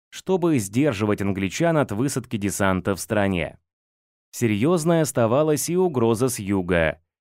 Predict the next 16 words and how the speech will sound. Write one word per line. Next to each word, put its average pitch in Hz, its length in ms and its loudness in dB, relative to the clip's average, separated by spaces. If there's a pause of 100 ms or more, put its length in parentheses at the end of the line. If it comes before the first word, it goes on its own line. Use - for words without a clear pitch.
(160)
Планы 160 300 0
союзников 131 800 0
по 110 140 2
высадке 135 420 -2
десанта 123 520 -2
на 110 100 4
Балканах, 107 640 0
на 101 120 0
побережье 120 480 0
Греции 120 520 0
и 110 140 -8
Югославии 110 800 0
никуда 120 560 0
ведь 123 160 -2
не 131 160 2
делись, 123 520 -2